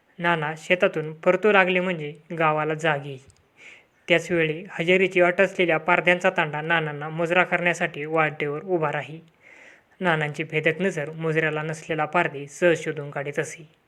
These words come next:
रामा कदम एकदा डसाडसा रडतच नानांच्या समोर आडवा झाला. त्याची ही अवस्था पाहून नानांनी विचारले, "रडतोस काय असा? नीट बोल की, काय झालं ते?"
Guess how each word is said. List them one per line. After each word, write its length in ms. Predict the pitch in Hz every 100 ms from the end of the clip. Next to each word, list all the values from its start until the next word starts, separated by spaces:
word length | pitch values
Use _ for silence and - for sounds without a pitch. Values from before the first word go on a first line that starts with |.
| _ 180
रामा 320 | 156 170 185
कदम 320 | 196 175 156 - _
एकदा 360 | 185 165 156 160 -
डसाडसा 580 | 170 165 175 170 165 160
रडतच 520 | 165 170 165 170 165 -
नानांच्या 500 | 165 165 160 156 165
समोर 320 | - 165 147
आडवा 300 | 143 151 147
झाला. 360 | 143 143 147 165 _ _ - - _ -
त्याची 240 | 190 208
ही 80 | 214
अवस्था 360 | 202 196 196 196
पाहून 280 | 196 170
नानांनी 420 | 170 170 160 156 160
विचारले, 440 | 160 160 143 160 - _ _
"रडतोस 380 | 160 160 160 180
काय 180 | - 170
असा? 280 | 165 165 147 170 _ - - _
नीट 240 | 170 185 196
बोल 200 | 208 190
की, 140 | 180 156
काय 260 | 185 190
झालं 240 | 180 185 180
ते?" 360 | 180 165 170